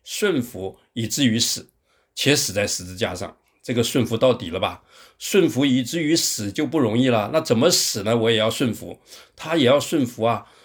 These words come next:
所以耶稣是顺服到底啊，在福音书里面讲到耶稣做什么事、说什么话，他都说，“父不说的我不说，父不做的我不做。”啊，经上记着说，他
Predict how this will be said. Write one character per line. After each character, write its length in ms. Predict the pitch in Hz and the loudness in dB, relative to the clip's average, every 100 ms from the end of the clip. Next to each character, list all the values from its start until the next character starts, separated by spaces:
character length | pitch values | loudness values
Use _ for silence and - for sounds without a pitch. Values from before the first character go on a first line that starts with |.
| _ | _
所 200 | - 180 | -2 0
以 160 | 170 - _ | -2 -6 _
耶 160 | 180 185 | 0 0
稣 180 | 185 | 0
是 120 | 180 170 | -4 -6
顺 300 | - 214 180 | -2 0 0
服 160 | 156 | -2
到 200 | 160 202 | 0 2
底 300 | 160 120 85 | 0 -4 -4
啊， 260 | 95 87 - _ | -2 -4 -8 _
在 160 | - 143 - - _ _ | -4 -4 -4 -12 _ _
福 180 | - | 0
音 160 | 156 170 | 2 2
书 180 | 170 175 | 0 0
里 80 | 139 | 0
面 160 | 139 | 0
讲 220 | 120 98 | -2 0
到 100 | 117 143 | 2 2
耶 140 | 170 | 0
稣 160 | 170 165 | -2 -4
做 180 | 220 165 | -2 0
什 120 | - | 0
么 80 | 117 | -4
事、 180 | 139 | -4
说 200 | 131 175 | -2 0
什 100 | 165 | 0
么 80 | 107 | -2
话， 240 | 110 135 - _ _ | 0 -2 -4 _ _
他 220 | - 175 | -8 -6
都 240 | 165 185 180 | 0 0 2
说 380 | - 165 165 _ _ _ - - - | 4 2 2 _ _ _ -16 -12 -12
，“父 240 | - - 196 | -2 2 2
不 140 | 135 | 0
说 180 | - 139 | 0 4
的 100 | 131 | 4
我 160 | 104 | 4
不 140 | 92 123 | 0 -2
说， 280 | 123 131 120 | 2 4 4
父 220 | - 180 | 0 -2
不 140 | 135 | -2
做 160 | 139 151 | 0 2
的 100 | 113 | 2
我 160 | 87 | 0
不 140 | 76 113 | -4 -6
做。” 260 | 147 117 - - - - | -4 -4 -6 -20 -20 -12
啊， 180 | 101 95 | -6 0
经 200 | 170 180 | 2 4
上 220 | 180 160 | 4 2
记 160 | 202 | 0
着 160 | 135 147 | 0 0
说， 480 | 123 170 180 - _ _ _ | 4 4 4 2 _ _ _
他 400 | - 127 127 - | -6 -2 -2 -6